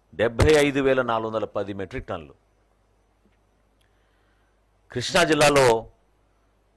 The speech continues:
ఆరు లక్షల తొమ్మిది వేల మెట్రిక్ టన్నులు మేము కొనుగోలు చేస్తే వాళ్ళు నాలుగు లక్షల తొంభై ఐదు వేల మెట్రిక్ టన్నులు కొనుగోలు చేశారు. అంటే ఇరవై మూడు శాతం అదనంగా మేము కొనుగోలు చేయగలిగాం.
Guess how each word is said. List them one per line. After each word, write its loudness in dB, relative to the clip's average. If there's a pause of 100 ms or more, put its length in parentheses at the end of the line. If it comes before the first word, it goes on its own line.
ఆరు 2
లక్షల 0
తొమ్మిది 0
వేల 0 (160)
మెట్రిక్ -10
టన్నులు -2
మేము -6
కొనుగోలు -2
చేస్తే -10 (440)
వాళ్ళు -2
నాలుగు -4
లక్షల -6
తొంభై -8
ఐదు -10
వేల -6
మెట్రిక్ -16
టన్నులు -14
కొనుగోలు -16
చేశారు. -16
అంటే -14 (380)
ఇరవై -4
మూడు -8
శాతం -6 (380)
అదనంగా -4 (640)
మేము -12
కొనుగోలు -10
చేయగలిగాం. -16